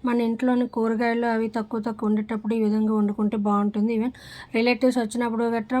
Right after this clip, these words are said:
ఫాస్ట్గా ఇలా వండి పెట్టుకున్నా కూడా చాలా అంటే చాలా బాగుంటుంది. దీనికి మామిడికాయ పచ్చడి, గోంగూర పచ్చడి, టమాటా పచ్చడి సైడ్ ఏదైనా పెట్టుకొని తింటే చాలా బాగుంటుందండి.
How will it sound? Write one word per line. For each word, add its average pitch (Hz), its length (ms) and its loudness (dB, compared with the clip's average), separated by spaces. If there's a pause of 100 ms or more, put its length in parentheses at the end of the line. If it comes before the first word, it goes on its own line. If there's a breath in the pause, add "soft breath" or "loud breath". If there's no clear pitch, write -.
(100)
ఫాస్ట్గా 214 420 0
ఇలా 226 160 0
వండి 214 300 2
పెట్టుకున్నా 214 480 -2
కూడా 247 120 -2 (120)
చాలా 214 320 2
అంటే 220 180 -2 (140)
చాలా 208 240 2 (100)
బాగుంటుంది. 208 540 0 (1000 loud breath)
దీనికి 233 320 0 (100)
మామిడికాయ 220 500 0
పచ్చడి, 214 380 -2
గోంగూర 214 360 2 (100)
పచ్చడి, 214 300 -2 (100)
టమాటా 214 400 0
పచ్చడి 208 360 -4
సైడ్ 208 320 0
ఏదైనా 214 320 2
పెట్టుకొని 214 480 -2 (400 loud breath)
తింటే 220 260 2 (140)
చాలా 214 280 2 (100)
బాగుంటుందండి. 202 640 0